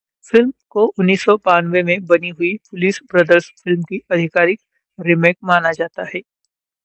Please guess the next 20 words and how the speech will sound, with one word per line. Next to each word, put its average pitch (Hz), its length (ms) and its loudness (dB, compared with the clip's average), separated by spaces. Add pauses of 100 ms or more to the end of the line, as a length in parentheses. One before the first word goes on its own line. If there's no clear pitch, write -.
(380)
आगे 196 240 4
film 226 280 0
की 247 160 -10 (100)
कहानी 175 440 -2
देखते 175 400 -2
हैं। 190 160 -14 (680)
इस 233 120 -6
film 226 260 4
की - 140 -4
कहानी 190 460 -4 (300)
दो 190 140 4
लोगों 170 280 0
की 180 220 -12
है, 175 140 -16 (400)
सूरज 190 520 -4 (140)
और 180 160 0 (200)
दीपक, 175 380 -14 (140)
जो 196 140 4
कि 196 200 -4 (220)
अपने 180 340 -2